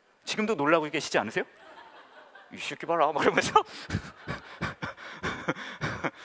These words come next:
그래 막. 그래서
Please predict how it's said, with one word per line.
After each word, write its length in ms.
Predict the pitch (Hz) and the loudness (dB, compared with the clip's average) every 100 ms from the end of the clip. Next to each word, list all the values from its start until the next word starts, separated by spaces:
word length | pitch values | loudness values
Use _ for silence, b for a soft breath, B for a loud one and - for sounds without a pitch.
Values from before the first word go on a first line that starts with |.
| B B B B - - - | B B B B -14 -16 -4
그래 180 | - 143 | 0 0
막. 160 | 117 - B B B - - - B B B B - | -2 -12 B B B -2 0 -4 B B B B 2
그래서 420 | 165 160 - | 4 4 2